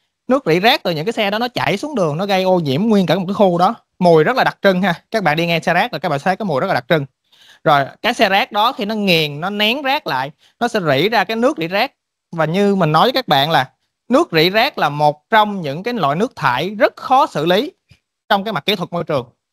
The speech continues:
Tại vì thứ nhất là nó đa dạng về tính chất, thứ hai là nồng độ nó rất là đậm đặc và các bạn không thể sử dụng những cái phương pháp xử lý truyền thống để các bạn xử lý nó được, nên là nước rỉ rác là một trong những cái cực kỳ khó xử lý.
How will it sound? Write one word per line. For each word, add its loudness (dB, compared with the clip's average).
Tại 2
vì 0
thứ -6
nhất -6
là -6
nó 0
đa 2
dạng -4
về -12
tính -10
chất, -4
thứ 0
hai -2
là -4
nồng -2
độ 2
nó -4
rất -2
là 2
đậm -4
đặc -2
và -2
các -6
bạn 0
không -2
thể -2
sử -4
dụng -4
những -6
cái 0
phương -4
pháp 0
xử -2
lý 0
truyền 0
thống 0
để -8
các -4
bạn -2
xử -2
lý 0
nó -6
được, -2
nên -4
là 2
nước 0
rỉ -4
rác 0
là -6
một -8
trong -14
những -10
cái 0
cực -2
kỳ 0
khó 4
xử -6
lý. -2